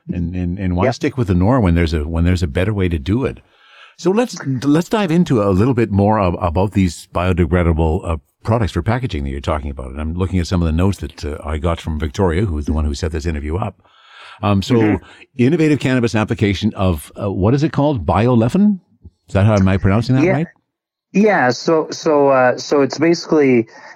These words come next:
Speaker 1: the exterior of the package is a box, right? So that's the easiest way, <laughs> you know, one of the easiest things to go with instead of plastic, 'cause you can use a box.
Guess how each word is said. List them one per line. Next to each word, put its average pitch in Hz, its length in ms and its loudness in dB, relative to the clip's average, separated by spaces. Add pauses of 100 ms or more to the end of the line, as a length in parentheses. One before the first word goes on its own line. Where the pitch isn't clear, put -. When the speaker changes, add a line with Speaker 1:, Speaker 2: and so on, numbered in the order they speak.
Speaker 1:
the 131 120 2
exterior 190 360 2
of 165 40 2
the 147 80 0
package 123 400 0
is 120 100 4
a 120 60 2
box, 107 560 0 (100)
right? 117 340 2
So 113 160 0
that's 104 280 2
the 113 80 4
easiest 113 400 4
way, 113 140 4 (220)
<laughs> - 200 0
you 180 180 4
know, 170 180 2
one 170 140 2
of 131 60 2
the 131 80 4
easiest 123 340 0
things 117 200 -2
to 123 80 0
go 117 200 4
with 117 220 4
instead 117 260 0
of 110 80 0
plastic, 107 480 0
'cause 110 160 -2
you 107 100 0
can 110 200 -6 (340)
use 117 160 2
a 120 60 2
box. 101 420 -2